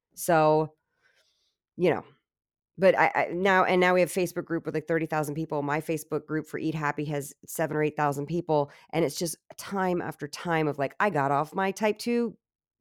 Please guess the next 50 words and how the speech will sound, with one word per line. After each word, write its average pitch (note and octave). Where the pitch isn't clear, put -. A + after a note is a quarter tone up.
diabetes A3
medication. D3+
I D#3+
got D3+
off D3
my F#3
blood A#3+
pressure E3+
medication." C#3+
And G3+
I'm A#3
not C4
saying C#4
everybody A#3+
will C#4
have G#3
those D#3+
results, D3+
but F#3
we're, G3+
we G3+
see G3
so G3+
much F#3+
of D#3
it. C#3+
We're E3+
like, D3
"Hmm, G#3
at -
least B3+
start G#3
there. F3+
At F3
least A#3
start F3
with F3
giving D#3+
up D3
sugars D#3+
and D3+
grains D#3
and C#3+
see G3+
what D#3
your D3
body's D3
capable C#3
of A#2+
doing." B2